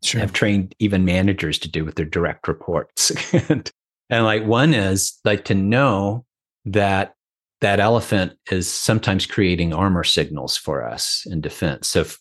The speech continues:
Speaker 2: one is just like, right, just become aware of anything going on physiologically that might be armor, that might be closing you off to the other person in the moment. Like, this is a way to track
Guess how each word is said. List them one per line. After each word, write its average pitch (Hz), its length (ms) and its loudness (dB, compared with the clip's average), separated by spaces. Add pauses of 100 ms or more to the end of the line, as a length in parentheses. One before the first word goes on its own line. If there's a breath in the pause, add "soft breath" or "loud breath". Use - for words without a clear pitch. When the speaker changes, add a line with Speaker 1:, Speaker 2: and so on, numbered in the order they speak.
Speaker 2:
one 95 240 2
is 90 160 2
just 92 240 0
like, 90 160 0 (380)
right, 87 280 0
just 110 180 0
become 139 300 2
aware 117 580 2 (640)
of 101 120 0
anything 120 360 4
going 104 300 2
on 92 180 0
physiologically 92 1120 0
that 85 180 -2
might 87 260 -2
be 82 260 -2
armor, 110 580 0 (380)
that 95 100 0
might 90 200 0
be 82 80 -2
closing 92 460 0
you 87 160 0
off 82 240 0
to - 100 -6
the - 160 -4
other 78 220 -4
person 73 420 -4
in 69 80 -8
the 67 60 -8
moment. 76 400 -4
Like, 80 160 -2
this - 200 0
is 98 140 2
a 101 60 2
way 76 180 0
to 78 100 0
track 69 300 -4